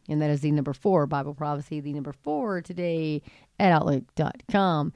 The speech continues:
Anyway, so let's talk about some headlines today, guys. Did wanna throw this up there. Um, baby born with organs outside of body defies odds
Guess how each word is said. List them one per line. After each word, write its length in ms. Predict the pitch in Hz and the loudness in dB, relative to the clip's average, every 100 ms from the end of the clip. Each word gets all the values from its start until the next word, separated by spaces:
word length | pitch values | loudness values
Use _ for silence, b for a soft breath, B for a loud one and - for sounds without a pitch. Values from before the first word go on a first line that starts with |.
| b b b | b b b
Anyway, 340 | 262 254 185 | 0 2 0
so 160 | 160 220 | -2 -4
let's 200 | 240 240 | -4 0
talk 200 | 226 208 | -2 0
about 240 | 202 190 | -2 -4
some 120 | 185 | -4
headlines 460 | 170 175 165 165 - | -6 -2 -2 -4 -6
today, 280 | - 156 143 | -6 -4 -4
guys. 240 | 143 139 - B B B | -6 -8 -14 B B B
Did 120 | - 190 | -2 0
wanna 240 | 185 165 - - | 2 0 -4 -8
throw 300 | 170 175 170 | 0 2 2
this 260 | 165 165 196 | 0 -2 -2
up 200 | 196 - | -2 0
there. 240 | 190 202 | 2 4
Um, 240 | 175 165 | 4 2
baby 320 | 139 220 302 262 | 2 2 4 2
born 440 | 220 262 330 349 | 0 -2 -4 -4
with 160 | 214 175 | -2 2
organs 540 | 185 247 254 254 226 | 4 4 4 2 4
outside 480 | 233 226 - 226 226 | 2 2 0 2 2
of 140 | 202 | 0
body 300 | 196 208 214 | 0 0 -2
defies 580 | 180 175 - 269 302 277 | -4 -6 -2 -2 -2 -6
odds 460 | - 202 170 170 | -4 -4 -4 -8